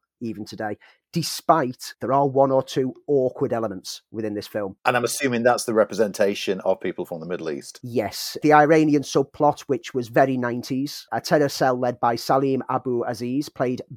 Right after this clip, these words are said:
Speaker 1: brilliantly by Art Malik, threatening the U S with strikes on U S soil unless the military and navy are withdrawn from the Persian Gulf, is very dated. And it's, it leads to some cringy moments, but thankfully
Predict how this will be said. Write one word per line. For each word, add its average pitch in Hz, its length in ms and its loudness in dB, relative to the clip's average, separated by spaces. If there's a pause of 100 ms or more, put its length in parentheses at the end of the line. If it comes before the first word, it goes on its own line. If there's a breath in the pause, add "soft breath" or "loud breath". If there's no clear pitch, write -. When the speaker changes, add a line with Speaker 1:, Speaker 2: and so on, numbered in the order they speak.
Speaker 1:
brilliantly 156 500 2
by 120 220 0
Art 120 180 2
Malik, 123 440 -2
threatening 139 580 0 (160)
the 139 80 -4
U 131 160 -2
S - 280 -4
with 120 220 -4
strikes - 480 -4
on 117 100 -6
U 117 140 -4
S 117 140 -6
soil 113 420 -4
unless 117 280 -6
the 127 100 -8
military 120 400 -4
and 110 100 -6
navy 113 300 -4
are - 20 -6
withdrawn 107 400 -8
from 110 80 -16
the 110 80 -14
Persian 110 320 -6
Gulf, 104 300 -6
is 131 180 -4
very 123 400 -2
dated. 107 480 -6 (260)
And 113 220 4
it's, - 580 -6
it 175 200 -4
leads 180 320 -2
to - 100 -8
some 156 240 0
cringy 151 380 -2
moments, 123 340 0
but - 180 -4
thankfully 160 800 0